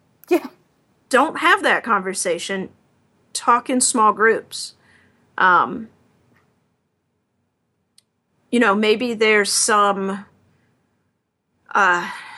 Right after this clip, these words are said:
Speaker 2: some visible symbol that you could wear or have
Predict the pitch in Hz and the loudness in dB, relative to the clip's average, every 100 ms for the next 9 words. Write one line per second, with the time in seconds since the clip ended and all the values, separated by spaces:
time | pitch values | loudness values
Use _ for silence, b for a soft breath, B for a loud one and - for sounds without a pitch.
0 | B - - - 240 240 202 214 214 214 | B -12 -6 0 0 0 0 0 2 0
1 | 208 202 - 220 226 226 220 - 214 196 | 0 0 0 0 0 0 0 -4 -2 -2
2 | - 202 190 208 B B _ _ _ _ | 0 0 0 -8 B B _ _ _ _
3 | b b b b 226 226 214 226 233 220 | b b b b -2 2 4 4 4 2
4 | 175 180 - 190 196 185 - | 2 2 2 2 2 0 -4